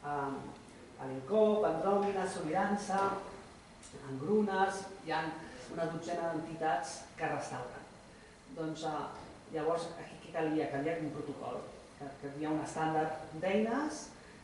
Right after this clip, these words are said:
eh, eh, un conjunt de procediments per, per, per treballar aquests equips, no? D'una manera escalable. O sigui que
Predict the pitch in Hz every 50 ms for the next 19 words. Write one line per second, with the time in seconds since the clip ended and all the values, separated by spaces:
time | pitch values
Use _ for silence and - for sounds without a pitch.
0 | - - - 143 143 139 135 135 135 135 - - - - 147 143 143 139 - -
1 | 147 147 151 151 147 143 143 - 156 151 151 147 151 143 147 151 147 - 151 143
2 | 143 170 202 220 226 240 254 269 254 - - - - - - - - - - -
3 | - - 156 156 156 - - - - 151 143 - - - - - 151 143 - -
4 | 156 143 143 143 147 147 147 - - - - - - - - - - 156 156 160
5 | 156 - 165 - - 160 151 - - - - 147 160 202 233 - - - - -
6 | - - - - 151 156 165 160 165 160 165 170 - - - - 139 131 - -
7 | - 156 - - - - - 156 147 139 131 143 127